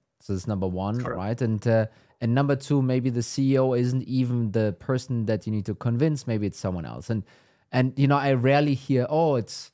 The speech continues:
Speaker 1: you know, the C F O gets marketing, and that's why it was, that was approved." Do you have a couple of, um, tips or advice on how to, uh, how to go about it when you don't have the, "Oh, he gets marketing or she gets marketing," uh, label for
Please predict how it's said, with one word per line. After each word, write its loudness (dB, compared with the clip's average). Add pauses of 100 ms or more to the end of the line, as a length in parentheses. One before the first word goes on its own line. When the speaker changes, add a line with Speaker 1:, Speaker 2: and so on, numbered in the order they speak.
(140)
Speaker 1:
you 0
know, 2
the 0
C 0
F -2
O 2
gets -2
marketing, -2
and -2
that's -4
why -2
it -2
was, -4 (480)
that -2
was -2
approved." -2 (400)
Do 2
you 6
have 2
a 2
couple 0
of, 2 (120)
um, 0 (580)
tips 0
or 2
advice 2
on 2
how 0
to, 2 (1160)
uh, 0
how 2
to 0
go 4
about 4
it -2 (100)
when 4
you 2
don't 4
have 2
the, 0
"Oh, 2
he 4
gets -2
marketing -2
or -2
she -4
gets -2
marketing," -4
uh, -2
label -2
for -2